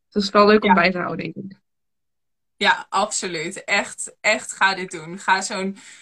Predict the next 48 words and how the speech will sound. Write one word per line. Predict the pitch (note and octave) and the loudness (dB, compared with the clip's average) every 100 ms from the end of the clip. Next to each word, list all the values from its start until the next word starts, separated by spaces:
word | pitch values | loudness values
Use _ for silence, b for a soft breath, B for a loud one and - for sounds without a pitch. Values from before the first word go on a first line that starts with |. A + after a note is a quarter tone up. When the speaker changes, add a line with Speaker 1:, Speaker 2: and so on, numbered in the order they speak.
| B B3 | B -14
Speaker 2:
zo'n | - G#3+ | -2 0
lijstje | G3+ G#3 A3 A3 | 2 2 2 -2
maken | G3 F#3+ - | 0 0 -2
van | G#3+ G3+ | -4 -4
een | G3 | 2
aantal | G3 G#3+ A3 | 2 2 -2
dingen | G3 G3+ F#3+ | -6 -6 -4
die | F#3+ | -2
jou | F#3+ | -2
gewoon | G3 G3+ G3 | -2 -6 0
helemaal | G#3 G3 F#3 F3+ | 0 2 0 0
opladen. | F#3+ F#3+ E3+ E3 E3+ D#3+ F3+ F3 | -2 2 2 4 0 -4 -8 -6
En | F#3 | -4
dan | F#3+ F#3 | -2 0
ga | G3+ | 0
je | F#3+ | -2
merken | F#3+ G3 F#3+ | 0 -2 -2
dat | G3 | -6
er | G3 F#3+ | -4 -2
zoveel | G3+ G#3 C4 E4 D#4 | -2 0 0 -2 -4
meer | B3 G#3+ G3 | -4 -4 -4
rust | G3+ C4 - | -4 -4 -4
en | F#3+ F#3 | -4 0
ruimte | F#3 G#3+ B3 | 2 0 -6
in | G3 | -10
je | F3+ | -10
hoofd | G3+ G3+ G#3 | -8 -8 -6
gaat | - F#3 | -2 -2
komen. | - F3+ F3+ F3+ - b b b | -2 -6 -4 -6 -10 b b b
Omdat | G3+ G3+ G#3 | -6 0 0
dit, | A3+ G#3 - _ _ _ | 0 -4 -10 _ _ _
dit | A3+ G3+ | -4 2
maakt | G3+ A3+ E4+ | 4 4 0
gewoon | - G#3 G3 | -2 -2 0
die | F3+ | 0
ruimte | F3 F3 F#3+ | -2 -2 -12
voor | - | -14
jou. | - - G#3 _ _ | -8 -6 -8 _ _
Dit | B3+ C#4 | -6 -6
is | B3 | -8
hetgene | A#3 A3+ A3 A3 | -4 -2 -2 -2
wat | G3 G3 | -4 -4
die | G3 | -2
ruimte | F#3 F#3+ - | 0 -2 -6
voor | F#3+ | -4
jou | F3 F#3+ | -2 0
gaat | E3 E3+ | -2 -4
creëren. | - F3 F3+ E3+ - A#3 | -4 -4 -2 -2 -6 -12